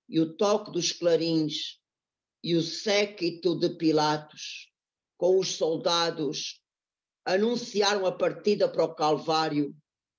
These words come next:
Maria não pôde conter-se mais. O amor impelia a ver o divino filho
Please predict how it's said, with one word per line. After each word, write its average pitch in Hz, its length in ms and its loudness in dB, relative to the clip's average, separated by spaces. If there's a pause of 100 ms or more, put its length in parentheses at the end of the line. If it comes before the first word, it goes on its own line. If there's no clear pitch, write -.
(580)
Maria 214 540 2
não 220 320 0
pôde 202 400 2
conter-se 170 720 2
mais. 131 680 -2 (1120)
O 185 120 2
amor 202 680 2
impelia 180 1400 2 (540)
a 165 140 2
ver 202 360 2
o 190 80 6
divino 175 560 2
filho 175 720 -2